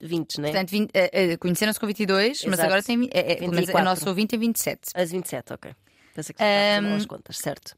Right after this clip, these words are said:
Speaker 2: Para apimentar e complicar um bocadinho, no tempo que estivemos solteiras, ambos experimentámos várias coisas, sexo com homens, por exemplo,
Speaker 1: Uhum.
Speaker 2: uma coisa que ambos gostamos, ou seja, gostamos de pénis, mas não gostamos de homens.
Speaker 1: Muito bem.
Speaker 2: O que é aqui um, um, uma mensagem importante que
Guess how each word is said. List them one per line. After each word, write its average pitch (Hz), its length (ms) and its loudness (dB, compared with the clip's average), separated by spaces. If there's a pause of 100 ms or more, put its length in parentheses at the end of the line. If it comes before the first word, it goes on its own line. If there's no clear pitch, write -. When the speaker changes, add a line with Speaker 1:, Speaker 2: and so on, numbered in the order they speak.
Speaker 2:
Para 320 160 2
apimentar 269 460 2
e 180 40 -2
complicar 226 440 0
um 190 60 0
bocadinho, 240 500 2
no 226 100 2
tempo 277 240 0
que - 80 -10
estivemos 180 420 -2
solteiras, 208 580 0
ambos 214 200 0
experimentámos 190 580 0
várias 190 300 0
coisas, 247 420 2
sexo - 360 -2
com 214 160 2
homens, 226 420 4
por - 160 -8
exemplo, 220 640 2
Speaker 1:
Uhum. 196 140 -6 (380)
Speaker 2:
uma 202 160 2
coisa 160 240 0
que - 140 -4
ambos 156 180 -2
gostamos, 240 540 0
ou 285 160 2
seja, 170 340 2
gostamos 190 440 -2
de 202 60 -12
pénis, 269 420 -2
mas 302 120 -2
não 285 120 0
gostamos 254 320 0
de 247 120 2
homens. 160 400 0
Speaker 1:
Muito 175 260 -14
bem. 143 200 -8
Speaker 2:
O 185 60 -8
que - 120 -6
é 185 200 4
aqui 190 200 -2
um, 196 360 0 (520)
um, 185 380 2
uma 196 140 2
mensagem 202 640 2
importante 196 520 0
que - 120 -20